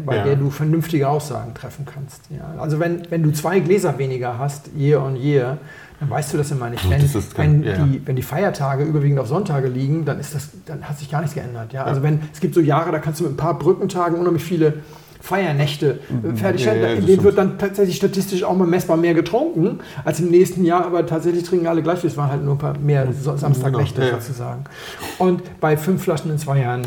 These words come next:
Speaker 1: <laughs> nee, jetzt weißt du schon.
Speaker 2: Mhm.
Speaker 1: Und interessant fand ich die wichtigsten Gründe. Einige Gründe sind nachgewiesen, andere Gründe sind auch aus dem Prowein Business Report, den die Simone Lose von der Uni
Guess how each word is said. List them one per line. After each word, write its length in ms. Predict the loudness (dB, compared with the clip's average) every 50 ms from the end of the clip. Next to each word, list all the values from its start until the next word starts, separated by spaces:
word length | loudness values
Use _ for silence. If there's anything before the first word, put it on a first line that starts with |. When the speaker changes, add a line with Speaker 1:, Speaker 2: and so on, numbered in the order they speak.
| -4 -4 -4 -4
Speaker 1:
<laughs> 240 | -6 -8 -12 -6 -2
nee, 160 | 0 0 0 2 4
jetzt 240 | 2 2 2 2 -2
weißt 240 | -2 -2 -2 -2 -2
du 40 | -2
schon. 100 | 0 0
Speaker 2:
Mhm. 60 | -2 -2 -6 -10 -4 0
Speaker 1:
Und 220 | 2 2 2 0 -4 -12 -16 -10 -6 -4
interessant 480 | -2 0 2 0 2 2 2 0 0 0
fand 220 | -2 0 0 0
ich 80 | -2 -2
die 500 | -2 -2 0 0 0 -2 -4 -6 -8 -10 -14 -20 _ _ _ _ _ _ _ _ _ _ -20 _ -20 -20 -14 -10
wichtigsten 1120 | -4 0 0 0 0 0 -4 -4 -4 -6 -6 -6 -4 -2 0 0 2 2 2 0 -2 -6 -10 -6 -4 -2
Gründe. 440 | 0 2 4 4 2 2 2 -2 -2
Einige 320 | 0 0 0 0 0 -2 -2
Gründe 360 | 0 2 4 6 6 6 4
sind 360 | 4 2 -2 -2 -2 -6 -8 -4
nachgewiesen, 960 | -2 0 0 0 0 -2 -4 -6 -6 -6 -6 -6 -4 -4 -4 -4 -4 -6 -6 -6
andere 320 | -4 -4 -2 -2 -2 -2
Gründe 380 | -2 -2 -2 0 0 0 0 0
sind 260 | 0 -2 -4 -4 -4
auch 200 | -6 -6 -4 -4
aus 140 | -4 -6 -4
dem 200 | -2 -2 -2 -2
Prowein 600 | -2 -2 0 0 2 0 0 -2 -2 -2 -4 -6 -8 -12 -20 -20 -20 -20 -20 -20 -12 -6
Business 480 | -2 0 0 2 2 0 -2 -2 -2 -4
Report, 480 | -6 -6 -6 -8 -6 -6 -6 -8 -6 -6
den 160 | -6 -4 -4
die 100 | -4 -4
Simone 300 | -4 -2 -2 0 0 0
Lose 280 | 2 2 0 0 -2
von 180 | -4 -6 -8 -8
der 100 | -6 -8 -8 -6 -2
Uni 260 | 0 0 0 0